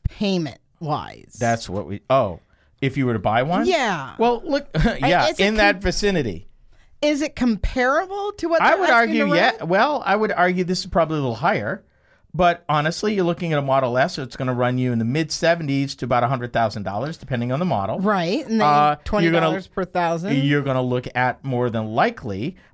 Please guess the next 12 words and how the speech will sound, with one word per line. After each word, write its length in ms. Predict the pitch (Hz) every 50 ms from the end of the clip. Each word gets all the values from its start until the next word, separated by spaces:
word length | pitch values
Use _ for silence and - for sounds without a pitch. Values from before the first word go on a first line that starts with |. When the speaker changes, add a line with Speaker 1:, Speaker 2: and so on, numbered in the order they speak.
| _ _ _
Speaker 2:
um, 300 | 147 143 139 135 135 139 - 139
a 100 | 135 131
five-year 640 | 131 - _ 127 123 123 123 127 123 127 131 127
payment, 500 | 127 - 147 127 120 123 135 185 185 -
six-year 440 | - - - 131 - - - 120 113
payment, 400 | 107 - 120 113 120 151 202 196 _ _
Speaker 1:
Right. 360 | 190 196 180 170 190 262 -
Speaker 2:
with 440 | 156 151 156 151 151 151 139 143 -
probably 500 | - 123 123 131 147 147 156 165 170 170
ten 300 | - - - 139 139 139
percent 420 | - 147 135 - 131 117 110 85
down. 460 | 85 135 143 151 135 113 110 120 139